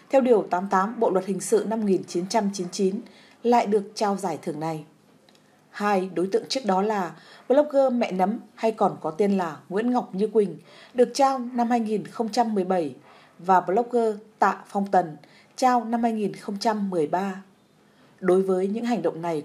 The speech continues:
của phía Mỹ, Bộ Ngoại giao Việt Nam luôn phát biểu thẳng thắn rằng việc Bộ Ngoại giao Hoa Kỳ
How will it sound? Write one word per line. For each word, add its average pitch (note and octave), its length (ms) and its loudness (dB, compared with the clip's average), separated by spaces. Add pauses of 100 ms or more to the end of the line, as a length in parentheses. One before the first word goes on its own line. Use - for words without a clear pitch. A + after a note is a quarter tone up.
của E3+ 180 0 (120)
phía G3+ 180 2
Mỹ, A#3+ 320 -2 (340)
Bộ B3 160 6
Ngoại A#3 200 2
giao C#4 200 -2
Việt A#3 220 -2
Nam A#3+ 340 2
luôn A#3 260 2
phát D4 240 -6
biểu A3 280 2
thẳng F3 280 -2
thắn F3+ 220 -4
rằng G3+ 220 2 (1040)
việc A3 380 4 (140)
Bộ A#3 220 8
Ngoại G#3 220 2
giao A#3+ 220 6
Hoa A#3+ 240 4
Kỳ G3+ 300 -2